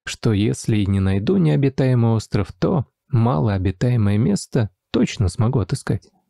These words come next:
С тех пор здесь и живу. Отец у меня был егерем, кое-чему научил, хоть за это спасибо». «Ну, деньги не всегда зло. Знаешь, они и пользы много могут принести. У меня вот работает сто человек, да даже больше.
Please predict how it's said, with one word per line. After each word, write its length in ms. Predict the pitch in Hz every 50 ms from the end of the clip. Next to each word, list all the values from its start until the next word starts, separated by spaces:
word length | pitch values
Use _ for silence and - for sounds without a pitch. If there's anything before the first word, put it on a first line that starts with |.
| _ _ _ _ _
С 160 | - - - -
тех 260 | - - - - -
пор 220 | - 120 117 110
здесь 320 | 101 90 87 95 98 - -
и 40 |
живу. 440 | 98 82 95 87 80 92 95 95 - _ _ _ _ _ _ _ _ _ _ _ _ _ _ _ -
Отец 380 | - 135 165 - 247 202 -
у 40 | 180
меня 220 | 165 156 156 156 147
был 160 | 135 147 135
егерем, 580 | 131 - - - 143 95 95 90 87 82 76 - - -
кое-чему 580 | - 139 139 135 143 131 - - 123 107 107
научил, 560 | 127 135 123 107 95 - - 156 139 123 92 - _ -
хоть 260 | - - - 120 113
за 120 | 120 113
это 280 | 98 98 104 110 - 98
спасибо». 540 | - - - 92 - - 104 90 92 90 - _ _ _ _ _ _ _ _ _ _ _ _ _ _ _
«Ну, 480 | - 104 87 85 92 117 151 156 139
деньги 360 | 107 95 98 104 123 139 143 160
не 140 | 151 143
всегда 360 | 135 - - 110 104 101 123 175
зло. 300 | - - 123 98 95 - _ _ _ _ _ _ -
Знаешь, 420 | - 123 185 226 214 143 - - _ _ _ _ _ -
они 280 | - 123 147 208 214
и 40 | 90
пользы 340 | - - 131 156 185 180 180
много 320 | 156 143 139 139 127 131
могут 280 | 123 123 120 117 113 -
принести. 580 | - 113 113 110 113 - - - - 113 101 - _ _ _ _ _ _ _ _ -
У 80 | 139
меня 260 | 123 123 135 165 - 175
вот 180 | 113 98 -
работает 420 | 107 113 101 113 131 - - 101 -
сто 200 | - - - 104
человек, 540 | - - 127 110 104 101 92 87 - - _ -
да 120 | 147 180
даже 260 | 175 143 113 101 117 101
больше. 340 | 101 101 95 - - -